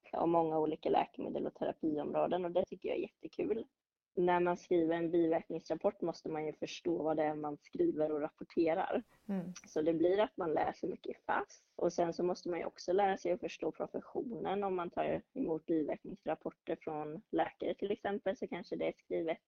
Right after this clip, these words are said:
Speaker 1: på ett ganska komplicerat sätt.
Speaker 2: Mm.
Speaker 1: Och sen så tar vi främst emot rapporter på svenska och så översätter vi dem till engelska. Så det blir ju mycket översättning och, eh, då lär man ju sig så här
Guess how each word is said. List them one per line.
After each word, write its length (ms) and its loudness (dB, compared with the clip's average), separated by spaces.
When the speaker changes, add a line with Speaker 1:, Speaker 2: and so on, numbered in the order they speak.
Speaker 1:
på 120 -2
ett 140 -4
ganska 380 -4
komplicerat 840 -6
sätt. 180 -4
Speaker 2:
Mm. 240 -4
Speaker 1:
Och 240 -2
sen 260 0
så 120 -2
tar 180 2
vi 180 4
främst 440 -2
emot 440 0
rapporter 460 0
på 120 -10
svenska 840 -2
och 160 -2
så 120 0
översätter 560 2
vi 80 4
dem 220 0
till 140 -8
engelska. 600 -2
Så 80 2
det 140 6
blir 140 6
ju 120 6
mycket 400 2
översättning 1040 2
och, 480 -4
eh, 360 -2
då 260 4
lär 200 6
man 120 -2
ju 60 -2
sig 220 -6
så 60 -2
här 100 -2